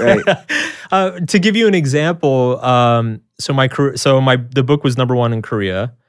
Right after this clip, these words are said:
Speaker 2: Um, always wanted to go to Korea, never been. Uh, my Korean publisher offered to fly me out, put me up for two weeks, pay for me to,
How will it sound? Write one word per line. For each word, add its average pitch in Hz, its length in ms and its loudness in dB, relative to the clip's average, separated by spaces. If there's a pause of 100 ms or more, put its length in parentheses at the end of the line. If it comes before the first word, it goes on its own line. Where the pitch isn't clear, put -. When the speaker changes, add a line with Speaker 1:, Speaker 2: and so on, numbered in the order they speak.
(380)
Speaker 2:
Um, 110 400 0
always 151 320 2
wanted 139 220 0
to 123 60 -2
go 110 100 0
to 98 80 -8
Korea, 98 300 -6
never 110 240 -6
been. 92 400 -8 (420)
Uh, 113 260 0
my 117 220 -4
Korean 147 300 0
publisher 131 420 0
offered 117 280 -2
to 110 60 -8
fly 117 360 -4
me 117 180 -2
out, 107 480 -2
put 127 160 -6
me 120 120 -6
up 107 100 -8
for - 100 -14
two - 300 -4
weeks, 117 600 -4 (300)
pay 120 340 -2
for 120 240 -8
me 113 300 -4
to, 107 420 -4